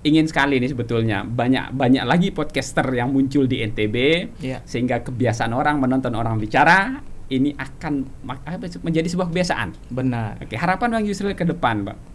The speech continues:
Speaker 2: Oke.
Speaker 1: untuk dunia podcaster kita di N T B.
Speaker 2: Oke.
Speaker 1: Ya.
Speaker 2: Eh, kalau saya mau mulai dari sejarah bangsa sebenarnya.
Speaker 1: Ya.
Speaker 2: Kita tahu bangsa kita ini kan adalah bangsa yang didirikan oleh pikiran.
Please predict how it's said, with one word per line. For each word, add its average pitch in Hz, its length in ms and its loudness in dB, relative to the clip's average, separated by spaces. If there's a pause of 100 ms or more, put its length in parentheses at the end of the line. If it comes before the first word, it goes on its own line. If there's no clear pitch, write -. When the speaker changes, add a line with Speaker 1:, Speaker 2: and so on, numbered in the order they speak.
(100)
Speaker 2:
Oke. 123 220 -6
Speaker 1:
untuk 120 180 -4
dunia 123 200 0
podcaster 113 440 -6
kita 110 220 -8
di 98 80 -6
N - 100 -10
T - 80 -8
B. - 80 -14 (120)
Speaker 2:
Oke. 113 420 -10 (220)
Speaker 1:
Ya. 123 180 -14 (340)
Speaker 2:
Eh, 127 240 -4
kalau 143 200 -4
saya 170 200 -2
mau 156 220 -2
mulai 135 300 -2
dari 113 460 -4
sejarah 123 400 -4
bangsa 117 320 -6
sebenarnya. 113 460 -10
Speaker 1:
Ya. 120 140 -4 (540)
Speaker 2:
Kita 135 180 -2
tahu 160 140 -2
bangsa 120 360 -6
kita 131 240 -10
ini 127 180 -4
kan 156 200 -8
adalah 117 260 -6
bangsa 113 400 -6
yang 135 120 0
didirikan 120 360 -2
oleh 120 160 -4
pikiran. 113 420 -4